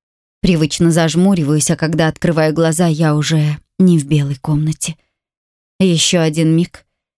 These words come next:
и воспоминание о какао и фильме растворяется —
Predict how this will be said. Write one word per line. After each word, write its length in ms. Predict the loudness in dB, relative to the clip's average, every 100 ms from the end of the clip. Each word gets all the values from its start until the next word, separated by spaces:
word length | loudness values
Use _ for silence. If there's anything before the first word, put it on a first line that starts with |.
| _ _
и 80 | 0
воспоминание 800 | 0 0 2 4 4 4 4 2
о 40 |
какао 440 | 0 -2 0 0 0
и 80 |
фильме 520 | -2 -2 0 2 2 2
растворяется — 920 | -2 0 0 0 2 0 -2 -4 -6